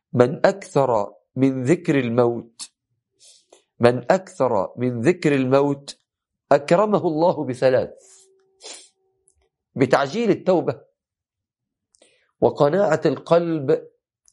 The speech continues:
ونشاط العبادة." لما تعرف إنك هتموت، خلاص، قرب لربنا.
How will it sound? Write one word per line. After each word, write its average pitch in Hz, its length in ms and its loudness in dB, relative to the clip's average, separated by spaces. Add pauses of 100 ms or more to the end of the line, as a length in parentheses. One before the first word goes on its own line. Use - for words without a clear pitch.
(560)
ونشاط 156 520 2
العبادة." 113 640 -2 (1400)
لما 135 240 2
تعرف 233 340 -2
إنك 175 140 -2
هتموت، 151 580 -6 (800)
خلاص، - 680 -8 (580)
قرب 247 280 2
لربنا. 156 400 -2